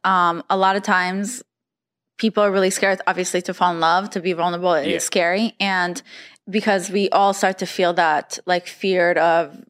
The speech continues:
Speaker 1: rejection or abandonment, and, uh, we start to assume the worst. And I've noticed that sometimes it almost feels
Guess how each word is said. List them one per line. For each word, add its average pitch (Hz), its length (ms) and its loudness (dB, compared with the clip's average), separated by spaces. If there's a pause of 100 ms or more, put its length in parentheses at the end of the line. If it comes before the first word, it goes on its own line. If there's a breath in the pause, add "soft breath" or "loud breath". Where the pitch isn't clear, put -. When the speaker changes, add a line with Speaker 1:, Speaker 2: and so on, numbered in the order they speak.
Speaker 1:
rejection 269 800 0
or 202 120 2
abandonment, 208 1040 -2
and, 190 500 -2 (440 loud breath)
uh, 185 220 4
we 196 100 0
start 208 240 0
to 220 60 0
assume 208 280 -2
the 190 100 0
worst. 190 400 2
And 196 140 -2
I've 196 180 -2
noticed 240 320 2
that 220 60 -2
sometimes 226 380 0
it - 80 2
almost 202 400 -2
feels 190 480 2